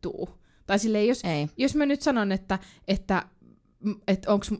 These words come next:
Speaker 1: tai joku kysyy, että onks mun pahoja tapoja, niin mä oon silleen, "No ei todellakaan, ei mulla ole mitään pahoja tapoja."
Speaker 2: Joo, mulla oli aika sama fiilis, että mulla oli jotenkin silleen, että, et joo, ei, ei mulla ole mitään. Ei, ei,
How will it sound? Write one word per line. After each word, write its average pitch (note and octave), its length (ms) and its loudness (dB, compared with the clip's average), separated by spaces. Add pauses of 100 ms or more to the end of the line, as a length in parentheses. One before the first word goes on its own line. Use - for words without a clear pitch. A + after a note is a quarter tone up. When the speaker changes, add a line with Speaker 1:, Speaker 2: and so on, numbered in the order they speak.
Speaker 1:
tai G#3+ 120 4
joku B3 160 4
kysyy, B3+ 220 0
että F#3+ 120 2
onks G3 120 -2
mun G3+ 120 0
pahoja F#3+ 280 2
tapoja, D3 340 -4
niin F#3 100 -4
mä E3 60 -4
oon E3+ 60 -4
silleen, E3+ 220 -4
"No F#3+ 140 0
ei F#3 120 4
todellakaan, F3+ 540 -2
ei A#3 80 6
mulla E4 160 6
ole A#3 60 4
mitään A3 220 0
pahoja E3 220 -4
tapoja." - 300 -8 (100)
Speaker 2:
Joo, B3+ 160 8
mulla C#4+ 220 10
oli A3 140 6
aika G#3 200 2
sama G3+ 260 4
fiilis, D#3 360 -2
että F#3 140 -2
mulla G3+ 160 4
oli F#3 320 0
jotenkin F3 400 -2
silleen, D3 480 -4
että, C#3+ 280 -8 (800)
et - 260 -4 (320)
joo, A#3 200 6
ei, B3+ 280 4
ei C4+ 280 4
mulla A#3+ 280 4
ole C#3+ 80 0
mitään. D3 440 -4 (260)
Ei, A3+ 360 4
ei, F#3 260 0